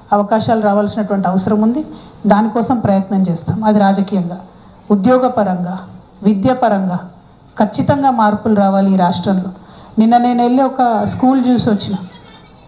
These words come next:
సత్తుపల్లి నియోజకవర్గం టేకులపల్లి గ్రామంలో స్కూల్ చూసి వచ్చిన. అది ఎప్పుడో పెద్దలు వెంకటరెడ్డి, ఆ, రామిరెడ్డి వెంకటరెడ్డి గారు ఉన్న టైంలో కట్టినటువంటి హాస్టల్ బిల్డింగ్. ముంగట్నేమో మోడల్ స్కూల్ కొత్తది ఉంది, కేసీఆర్ గారు కట్టించింది,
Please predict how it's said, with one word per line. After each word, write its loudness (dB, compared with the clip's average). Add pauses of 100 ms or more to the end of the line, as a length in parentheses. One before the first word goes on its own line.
(760)
సత్తుపల్లి 0
నియోజకవర్గం 2
టేకులపల్లి 0
గ్రామంలో 0
స్కూల్ 0
చూసి -2
వచ్చిన. -2 (500)
అది 2
ఎప్పుడో 0
పెద్దలు 0
వెంకటరెడ్డి, 0
ఆ, 4
రామిరెడ్డి 2
వెంకటరెడ్డి 0
గారు 2
ఉన్న 2
టైంలో 2 (420)
కట్టినటువంటి 0
హాస్టల్ 2
బిల్డింగ్. 2 (500)
ముంగట్నేమో 0
మోడల్ 0
స్కూల్ -2
కొత్తది 0
ఉంది, 2
కేసీఆర్ 0
గారు 0
కట్టించింది, -2